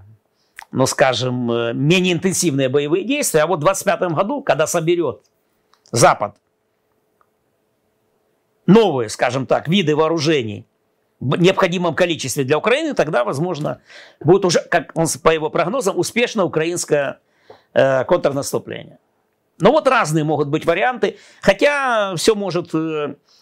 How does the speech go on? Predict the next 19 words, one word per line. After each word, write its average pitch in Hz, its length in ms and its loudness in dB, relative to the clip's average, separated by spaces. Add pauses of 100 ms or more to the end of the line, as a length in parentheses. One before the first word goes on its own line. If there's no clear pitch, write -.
(300)
еще - 200 4
раз 175 120 4
говорю, 123 160 -4
все 285 160 -2
зависит 208 400 -2
от 175 100 -4
того, 196 180 0
что 190 160 -2
происходит 156 400 -2
на 135 80 0
поле 120 200 -2
боя. 90 280 -10 (840)
Вот 320 160 4
успешная 277 600 0
операция, 131 500 -2
значит, 160 360 -2
это 208 200 0
так 107 280 -4
будет. 104 300 -12